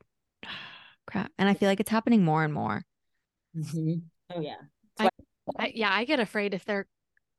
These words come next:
Speaker 4: even if they, if I have a carry-on, they're like, "Do you want, can we check your bag?" I'm like, "No, no,
Speaker 1: <laughs>
Speaker 4: I don't
Speaker 1: Hmm.
Speaker 4: trust you." <laughs>
Speaker 1: Yeah. All right. Well, where can our listeners find you and Out of Office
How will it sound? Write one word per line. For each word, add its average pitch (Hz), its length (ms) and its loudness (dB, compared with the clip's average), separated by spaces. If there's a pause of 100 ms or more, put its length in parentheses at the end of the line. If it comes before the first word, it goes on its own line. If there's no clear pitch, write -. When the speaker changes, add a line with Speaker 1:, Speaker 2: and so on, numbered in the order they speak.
Speaker 4:
even 214 460 0
if 196 180 -8
they, 208 120 -4
if 214 160 -4
I 196 60 -2
have 202 200 -2
a 226 60 0
carry-on, 185 380 0
they're 190 100 0
like, 190 200 -4
"Do - 100 -2
you 214 60 4
want, 208 180 2 (160)
can 214 140 -4
we 220 100 0
check - 280 -4
your 226 100 -2
bag?" 208 260 0
I'm 226 100 -2
like, 214 200 -2
"No, 262 280 4 (500)
no, 247 160 4
Speaker 1:
<laughs> - 20 4
Speaker 4:
I - 0 -
don't 233 560 4 (960)
Speaker 1:
Hmm. 180 160 6
Speaker 4:
trust - 280 -10
you." 196 160 -6 (380)
<laughs> - 420 -12
Speaker 1:
Yeah. 196 200 0 (840)
All 208 100 6
right. 185 220 4
Well, 202 200 4
where 202 240 2
can 262 160 -4
our 254 140 2
listeners 208 460 -2
find 185 320 -6
you 175 320 -4 (100)
and 175 360 4
Out 165 160 0
of 151 80 -6
Office - 500 -10